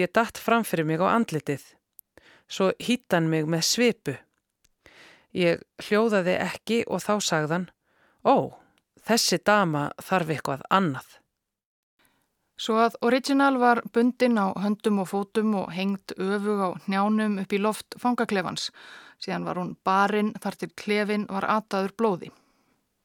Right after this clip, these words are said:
Speaker 1: Þeir börðu mig klukkustundum saman. Ég get ekki lýst þjáningunni. Þeir börðu mann og börðu mann og börðu mann.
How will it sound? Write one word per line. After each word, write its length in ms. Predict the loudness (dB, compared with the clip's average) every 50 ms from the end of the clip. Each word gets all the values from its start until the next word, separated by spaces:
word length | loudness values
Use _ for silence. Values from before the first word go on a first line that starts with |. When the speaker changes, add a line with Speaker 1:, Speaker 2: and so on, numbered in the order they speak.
| _ _ _ _ _ _ -20 -20
Speaker 1:
Þeir 260 | -6 -2 -2 -2 0 2
börðu 300 | 4 4 4 4 2 0
mig 240 | 0 0 0 -2 -6 -12 _
klukkustundum 800 | -6 -6 -6 -6 -4 -2 -4 -4 -2 -2 -4 -2 -2 -4 -6 -6
saman. 380 | -2 0 0 0 0 -2 -6 -8 -12 _ -20 _ _ _ _ _ _ _ _ _ _ _ _ _ _ _ _
Ég 120 | -6 -2
get 200 | -2 -2 -2 -2
ekki 180 | -4 -4 -4 -4
lýst 440 | -2 -2 0 0 -2 -2 -4 -10 -14
þjáningunni. 680 | -10 -2 0 0 2 2 0 -2 -4 -6 -6 -8 -8 -12 -14 _ _ _ _ _ _ _ _ -20 _ -6
Þeir 140 | -6 -6 0
börðu 260 | 0 2 2 2 0 0
mann 220 | 0 -2 -2 -4 -6
og 100 | -6 -4
börðu 320 | _ 0 0 0 0 -4 -4
mann 240 | -4 -4 -4 -6
og 120 | -8 -6 -2
börðu 260 | 0 0 0 0 -2
mann. 200 | -4 -4 -6